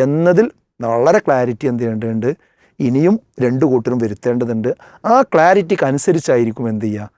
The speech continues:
ഈ ചർച്ച എങ്ങനെ ഡെവലപ്പ് ചെയ്യും, ഇനി എവിടെ കൊണ്ടുപോയി കിട്ടും, എങ്ങനെയൊക്കെ കോംപ്രമൈസ് ആകും എന്ന് നമുക്ക് ഉറപ്പിച്ചു പറയാൻ കഴിയുള്ളൂ. ഇവിടെ ഞാൻ പറയുന്ന അടിസ്ഥാനപരമായ പ്രശ്നം എന്താണെന്ന് വെച്ചാൽ ഇത് ഫെഡറലിസത്തിൻ്റെ പ്രശ്നമാണ്.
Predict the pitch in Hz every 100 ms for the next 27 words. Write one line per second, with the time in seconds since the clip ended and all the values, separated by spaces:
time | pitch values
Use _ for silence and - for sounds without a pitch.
0 | _ _ _ 147 127 123 117 - - 151
1 | - 123 117 135 127 113 113 120 - 123
2 | 113 110 110 160 _ 117 127 143 - 127
3 | 131 123 117 - - - 160 - - -
4 | _ _ - 131 143 156 156 - 123 131
5 | 139 139 120 127 113 110 185 - 113 120
6 | 120 110 - - 113 - 131 - 117 110
7 | 117 - 143 139 160 120 92 _ - -
8 | - 196 202 190 220 180 156 156 127 117
9 | - 160 160 139 135 123 110 - 113 107
10 | 104 - 107 113 - _ _ _ _ -
11 | - - 160 175 - - - 131 127 139
12 | 143 - 147 170 165 160 - 175 110